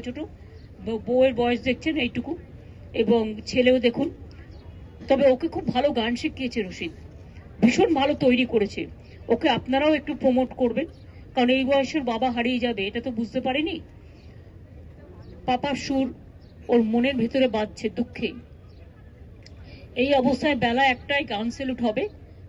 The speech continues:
আমিও থাকবো, পিস-, আমার পুলিশ কমিশনারও থাকবে, বাদ বাকি যারা থাকতে চান থাকবেন। ওখান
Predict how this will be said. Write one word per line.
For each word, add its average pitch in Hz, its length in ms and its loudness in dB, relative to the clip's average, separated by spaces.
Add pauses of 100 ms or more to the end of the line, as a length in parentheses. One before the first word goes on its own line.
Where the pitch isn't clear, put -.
আমিও 254 300 -2
থাকবো, 254 380 -4
পিস-, 247 300 -6 (260)
আমার 233 280 2 (260)
পুলিশ 254 280 0
কমিশনারও 226 640 -4
থাকবে, 175 240 -10 (800)
বাদ 247 220 0
বাকি 269 220 0
যারা 247 240 4
থাকতে 247 300 -6
চান 247 200 0
থাকবেন। 220 360 -2 (520)
ওখান 254 220 0